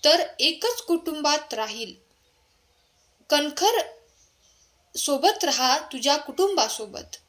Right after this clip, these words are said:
मी तुझ्या आठवणीत आहे बाळा, तू काळजी करू नकोस, तुझा मार्ग चालत राहा. मी सदैव तुझ्या पाठीशी आहे बाळा.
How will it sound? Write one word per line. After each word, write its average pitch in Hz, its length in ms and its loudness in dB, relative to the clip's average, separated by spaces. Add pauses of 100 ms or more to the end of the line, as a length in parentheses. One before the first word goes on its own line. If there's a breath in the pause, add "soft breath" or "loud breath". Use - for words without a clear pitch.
(800 loud breath)
मी 294 180 4
तुझ्या 320 300 2
आठवणीत 269 600 -2
आहे 220 280 -4
बाळा, 208 260 -8 (1080 soft breath)
तू 349 80 4
काळजी 269 420 0
करू 277 240 -6
नकोस, - 540 -10 (720)
तुझा 302 280 2
मार्ग 302 360 2
चालत 240 420 -4
राहा. 202 280 -10 (800)
मी 214 140 -4
सदैव 254 600 0 (580)
तुझ्या 359 260 2
पाठीशी 339 640 0
आहे 240 300 -2
बाळा. 202 280 -4